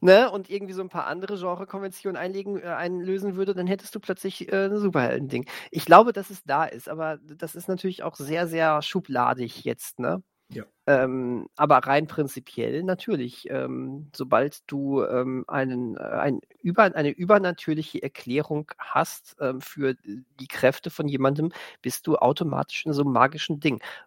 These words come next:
Speaker 1: Wobei, kleiner Exkurs, ja auch technische Erklärungen in den meisten
Speaker 2: Ha.
Speaker 1: Fällen irgendwo nichts weitere-, weiter sind als, ähm, magische Sachen, die irgendwie dann doch nur technisch erklärt werden,
Speaker 2: Ja,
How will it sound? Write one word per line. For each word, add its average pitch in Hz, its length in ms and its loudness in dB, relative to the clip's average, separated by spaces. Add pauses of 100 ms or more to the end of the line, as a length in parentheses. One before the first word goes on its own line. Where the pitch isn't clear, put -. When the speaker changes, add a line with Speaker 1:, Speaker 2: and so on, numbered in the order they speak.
Speaker 1:
Wobei, 135 580 8 (180)
kleiner 143 500 0
Exkurs, - 680 -8 (300)
ja - 180 2
auch 143 240 0 (240)
technische - 560 -2
Erklärungen 139 800 -4
in 135 80 -4
den 131 180 -4
meisten 131 360 0
Speaker 2:
Ha. 196 220 2 (420)
Speaker 1:
Fällen 165 600 4 (280)
irgendwo 170 560 4
nichts 160 340 -6
weitere-, 151 460 -4
weiter 143 320 -2
sind 147 420 -6
als, - 400 -4
ähm, 135 420 -4 (580)
magische 147 640 4
Sachen, 151 420 -2
die 135 200 -10
irgendwie 156 340 0
dann 139 180 0
doch 151 180 -2
nur 160 160 -2
technisch 165 440 -6
erklärt 143 540 -2
werden, 120 380 0
Speaker 2:
Ja, 98 200 -6